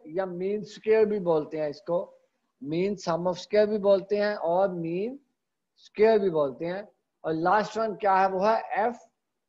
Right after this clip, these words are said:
calculated। अब इसके अंदर से जो source of variations हैं वो हम, वो रिटर्न वे-, वो जो है ना, अ, variables के नाम होंगे, जो भी variables हमारे पास मौजूद हैं,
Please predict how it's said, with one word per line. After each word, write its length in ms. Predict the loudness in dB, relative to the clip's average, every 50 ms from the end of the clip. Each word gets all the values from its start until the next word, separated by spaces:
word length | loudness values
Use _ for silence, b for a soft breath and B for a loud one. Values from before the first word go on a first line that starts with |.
| _ _ _ _ 2
calculated। 920 | 4 4 4 2 0 -4 -4 0 2 0 0 0 -4 -8 -10 -10 -10 -10 -16 _ _ _ _ _ _ _ _ _ _ _ _ _ _ _ _ _ _ _ _ 0
अब 160 | 2 4 4
इसके 280 | 2 0 0 -2 -2 -2
अंदर 220 | 0 2 2 0
से 160 | 2 2 2
जो 320 | 2 4 2 0 -2 -6 -12 -16 -18
source 460 | -6 0 2 4 4 4 2 2 2
of 200 | 2 2 2 0
variations 720 | 0 0 2 2 2 2 0 0 -2 -2 -4 -4 -2 -2
हैं 420 | -2 -2 -2 -4 -4 -6 -8 -10 -14 _ _ _ _ _ _ _ _ _ _
वो 280 | -14 -2 2 4 6 6
हम, 500 | 6 6 4 2 2 -2 -4 -10 -16 -16 -4
वो 240 | 2 4 4 6 4
रिटर्न 300 | 4 4 2 2 2 4
वे-, 220 | 4 4 4 4
वो 260 | 4 2 2 2 2
जो 140 | 0 0 0
है 80 | 0 2
ना, 200 | 2 2 2 2
अ, 280 | 2 2 0 0 0
variables 680 | 0 0 0 0 2 4 4 2 4 4 2 0 0 0
के 140 | -4 -4
नाम 280 | -2 0 0 0 0 0
होंगे, 440 | 0 -2 0 2 0 0 0 -2 -8 _
जो 220 | -2 0 0 0
भी 140 | 2 0 0
variables 500 | 2 2 2 2 2 2 0 0 -2 -4
हमारे 200 | -4 -4 -4 -4
पास 260 | -4 -6 -10 -10 -8
मौजूद 400 | -10 -10 -8 -8 -8 -8 -4 -4
हैं, 160 | -4 -4 -4